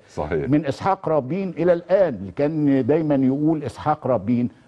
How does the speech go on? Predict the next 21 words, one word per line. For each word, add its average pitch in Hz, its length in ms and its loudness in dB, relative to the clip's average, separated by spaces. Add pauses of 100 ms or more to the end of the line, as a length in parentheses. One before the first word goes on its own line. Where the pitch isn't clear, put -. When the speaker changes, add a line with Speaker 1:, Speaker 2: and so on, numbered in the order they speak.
(140)
Speaker 2:
رغم 117 240 0
أنه 123 480 2
يعد 127 560 0 (720)
من 131 280 2
الحمائم 120 920 0 (220)
بمعنى 113 540 0
ما، 110 260 -2 (320)
آه، 120 520 2
إنه 143 1400 4 (280)
أتمنى 165 400 2
أن 147 160 0
أصحو 170 340 -2
من 135 180 2
النوم 147 320 2
فأجد 147 400 0
غزة 151 360 2
غرقت 170 440 0
في - 60 -6
البحر. 156 340 -2 (120)
Speaker 1:
صح. - 200 -6 (200)
Speaker 2:
فهنا 220 540 2